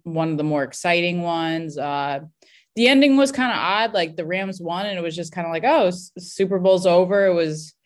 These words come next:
it was a tough loss for Joe Burrow, uh, and the team, but I'm sure they'll be back. Um,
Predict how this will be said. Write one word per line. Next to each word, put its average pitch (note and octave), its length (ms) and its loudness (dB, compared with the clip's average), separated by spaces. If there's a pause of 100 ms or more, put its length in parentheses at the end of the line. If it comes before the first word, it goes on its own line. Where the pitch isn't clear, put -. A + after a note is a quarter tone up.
(460)
it E3 40 -6
was F3 100 -4
a E3+ 80 -2
tough F3+ 340 -2
loss E3+ 400 2
for D#3+ 340 -2
Joe E3 220 -2
Burrow, E3 440 -2
uh, D3+ 640 -6
and D#3+ 160 -6
the D#3+ 80 -8
team, F3 320 -2
but D3+ 120 -2
I'm C#3+ 120 -2
sure D#3 240 -2
they'll D3 120 0
be C#3+ 160 -4
back. C#3+ 520 -2 (720)
Um, C#3+ 760 -4